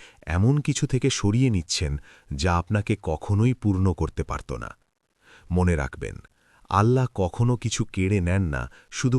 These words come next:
কষ্ট দেওয়ার জন্য। তিনি যখন কিছু সরিয়ে নেন, তখন তার চেয়েও উত্তম কিছু দেওয়ার প্রস্তুতি নিচ্ছেন। এমন কিছু, যা আপনার আত্মাকে শান্ত করবে, হৃদয়কে পূর্ণ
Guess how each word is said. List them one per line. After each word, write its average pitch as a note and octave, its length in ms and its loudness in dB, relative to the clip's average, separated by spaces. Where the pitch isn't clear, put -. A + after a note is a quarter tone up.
কষ্ট - 340 -2
দেওয়ার C#2+ 320 -2
জন্য। A1 280 -10
তিনি A2+ 200 6
যখন A#2+ 300 4
কিছু A2 260 -4
সরিয়ে G#2+ 460 2
নেন, D2 200 0
তখন A#2 300 2
তার G2+ 280 0
চেয়েও B2+ 320 0
উত্তম A#2+ 540 0
কিছু - 280 -4
দেওয়ার F2+ 320 2
প্রস্তুতি F2 520 -4
নিচ্ছেন। C2 440 -6
এমন G2+ 340 0
কিছু, - 340 -4
যা E2+ 220 -2
আপনার E2 300 -2
আত্মাকে D2 520 -4
শান্ত F2+ 460 -4
করবে, A#1 420 -6
হৃদয়কে A#2 540 2
পূর্ণ A2 400 -2